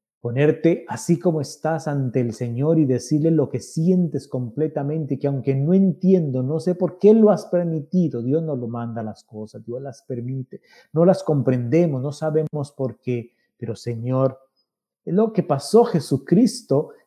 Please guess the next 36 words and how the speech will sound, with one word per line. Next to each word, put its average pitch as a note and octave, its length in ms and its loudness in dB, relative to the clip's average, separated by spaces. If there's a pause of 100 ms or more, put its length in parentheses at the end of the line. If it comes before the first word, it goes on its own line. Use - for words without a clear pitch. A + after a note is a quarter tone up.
en, E3+ 380 0
des-, - 340 0
cuando C#3+ 260 2
iba D3 160 4
a C3 60 -2
ser B2+ 200 -2
arrestado, D3 600 0
y - 20 2
lo B2 120 0
que B2+ 80 -4
vamos A#2+ 340 -4
a B2 60 -2
vivir A#2 460 -2 (220)
mañana B2+ 360 -4
jueves B2 520 0
santo, E3+ 600 0 (320)
¿eh? C#3 300 0
Cuando A#2 260 -2
Jesús, C#3 500 0 (300)
estando D#3+ 500 0
en D3 120 0
el C3+ 100 2
monte D3+ 400 2
Getsemaní, C3 1000 0 (280)
dice, D3 300 -2
"Señor, E3+ 340 2
aparta G#3+ 640 4
de G3 140 6
mí G3+ 300 6
este", F#3+ 300 -2
está F3 220 -6
teniendo G3 380 2
un E3+ 100 2
momento E3 540 0
de D3 200 -2
ansiedad, C#3 1000 -6